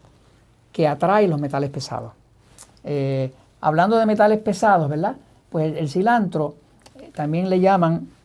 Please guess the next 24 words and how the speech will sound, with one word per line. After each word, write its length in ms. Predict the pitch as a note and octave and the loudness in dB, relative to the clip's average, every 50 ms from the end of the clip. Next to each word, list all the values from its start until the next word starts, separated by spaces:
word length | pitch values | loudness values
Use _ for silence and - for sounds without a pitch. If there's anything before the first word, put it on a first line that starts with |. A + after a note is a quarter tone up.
| _ _ - | _ _ -8
cilantrillo 720 | - E3+ D#3+ C#3 C3+ C#3 C3+ F3+ G#3 A3 F3+ D#3+ A3+ - - - _ _ _ _ _ _ | -4 -2 0 0 0 2 2 4 4 4 4 2 0 -2 -8 -16 _ _ _ _ _ _
en 80 | - B2 | -8 -6
algunos 260 | C3+ D3+ C#3+ C#3 C#3 | -4 -4 -4 -4 -2
países, 520 | C#3 C#3+ C#3 E3+ G#3 G3+ - D3+ D#3 D#3 - _ _ _ _ _ _ _ _ _ _ _ _ _ _ | -2 -2 0 0 -2 -2 -4 -8 -10 -10 -12 _ _ _ _ _ _ _ _ _ _ _ _ _ _
coriandro, 840 | _ - D3+ D3 D3 D#3 E3+ F3+ G3 G3+ F#3 E3 D3 C#3 E3 B3 C4 - - _ _ _ _ _ _ _ _ _ _ _ _ _ _ _ _ _ | _ -2 -2 2 4 4 4 4 4 4 2 2 2 2 2 0 -2 -8 -16 _ _ _ _ _ _ _ _ _ _ _ _ _ _ _ _ _
dependiendo 380 | - C#3+ C3+ C#3 C3+ C3+ C#3+ D3+ | -12 -8 -6 -2 -2 0 0 0
del 100 | D3+ C#3+ | -2 0
país 160 | - D3 D3+ | 0 0 0
donde 160 | D3+ C#3+ C3+ | 0 0 -2
usted 140 | C3+ - C#3 | -2 -4 -8
está, 260 | C3+ - - G#3+ A#3 - - - _ _ _ _ _ _ _ | -8 -4 -4 -6 -6 -6 -14 -20 _ _ _ _ _ _ _
culantro, 720 | - - D#3 D3+ D3 D#3 E3+ F3 F#3 F3+ - A#3 C4 C#4+ C#4 - - _ _ _ _ _ _ _ _ _ - _ _ _ _ _ _ _ | -2 0 2 4 4 4 4 4 2 0 0 0 0 0 -2 -8 -18 _ _ _ _ _ _ _ _ _ -20 _ _ _ _ _ _ _
se 160 | - E3+ D#3 | -4 0 0
le 80 | D#3 | 2
llama 420 | D3+ D#3 D#3+ E3+ F3+ F#3 F3+ - - - _ _ _ _ _ _ | 2 2 2 2 2 2 0 0 -4 -14 _ _ _ _ _ _
perejil 380 | - D#3+ D#3+ D3+ D3 E3+ E3 - | 0 2 2 2 2 2 0 0
chino 340 | - G3+ F#3+ F#3 A#3+ C#4+ C#4 - - _ _ _ _ - - _ _ _ _ _ | -2 -2 0 0 -2 -2 -4 -8 -16 _ _ _ _ -20 -20 _ _ _ _ _
y 80 | - | -2
en 60 | D3+ | -2
algunos 260 | D3 D3 E3 F#3 G3 F3+ | 0 0 0 -2 -2 -2
sitios 240 | - G#3+ G3+ F#3+ | -2 0 0 2
le 80 | E3+ D#3+ | 2 2
llaman 340 | E3+ F3+ F3+ F3 E3 - A#2+ | 0 0 0 0 -2 -4 -4
dania. 400 | C#3 C#3+ C#3 C3 B2+ A2+ G#2 | -4 -2 -2 -2 -2 -4 -6